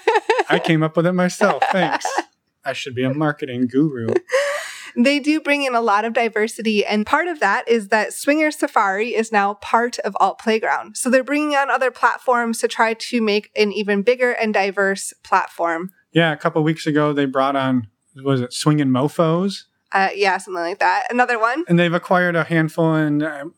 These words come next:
Speaker 2: I, we don't know this for sure, but we're gonna throw out random speculations that
Speaker 1: <laughs>
Speaker 2: there's probably others in the works.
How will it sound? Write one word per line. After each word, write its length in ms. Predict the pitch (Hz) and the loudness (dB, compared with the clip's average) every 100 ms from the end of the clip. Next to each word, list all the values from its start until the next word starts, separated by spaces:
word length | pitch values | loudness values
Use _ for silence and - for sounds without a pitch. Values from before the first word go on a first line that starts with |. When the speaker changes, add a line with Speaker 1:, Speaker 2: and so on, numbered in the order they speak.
| _ | _
Speaker 2:
I, 200 | 127 143 | -4 0
we 160 | 143 170 | 2 2
don't 240 | 175 170 | 2 2
know 180 | 165 180 | 2 2
this 180 | 180 170 | 0 -2
for 160 | 170 | -2
sure, 320 | 151 - 165 | -2 0 0
but 180 | 170 160 | 0 0
we're 140 | 160 160 | 0 0
gonna 380 | 165 151 143 156 | 0 0 -4 -8
throw 260 | - 151 147 | -2 0 0
out 80 | |
random 240 | 143 147 147 | 0 -2 -2
speculations 800 | - 151 - 139 151 156 220 156 | -2 -4 -2 0 2 2 2 2
that 800 | 156 311 - 302 254 - 269 - | 2 2 2 0 0 0 -4 0
Speaker 1:
<laughs> 40 | |
Speaker 2:
there's 180 | 185 185 | 0 2
probably 420 | - 170 165 170 | -2 0 2 0
others 320 | 156 160 143 | 2 0 0
in 100 | 156 | 0
the 100 | 151 | 0
works. 400 | 143 143 120 - | 0 -2 -4 -12